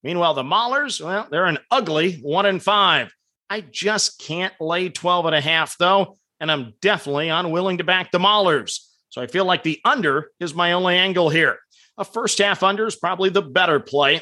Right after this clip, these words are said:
but I'm gonna take the game under forty-two and hope the Maulers don't find that magic in the fourth quarter again. It's the Stallions and the Maulers under forty-two.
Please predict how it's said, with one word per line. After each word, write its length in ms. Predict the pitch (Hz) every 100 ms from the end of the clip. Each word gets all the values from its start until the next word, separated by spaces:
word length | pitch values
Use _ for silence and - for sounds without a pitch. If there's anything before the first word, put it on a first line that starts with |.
| -
but 100 | 160
I'm 100 | 185
gonna 140 | 226 202
take 260 | 196 196
the 80 | -
game 300 | 127 208 262
under 180 | 254 220
forty-two 800 | - 233 202 - 240 214 165 - _ _
and 60 | 117
hope 140 | 208
the 80 | -
Maulers 460 | 143 180 226 208 -
don't 200 | 190 208
find 280 | 185 202 196
that 180 | 180 -
magic 640 | 143 185 247 120 135 - _
in 100 | 147
the 100 | 156
fourth 300 | - 123 123
quarter 320 | - 123 147
again. 440 | 165 156 160 131 104 _ _ -
It's 200 | 151 -
the 100 | 165
Stallions 640 | - 202 262 175 113 -
and 80 | 143
the 60 | 175
Maulers 540 | 247 185 120 110 - -
under 340 | 165 107 90 _ -
forty-two. 680 | 107 104 135 156 143 107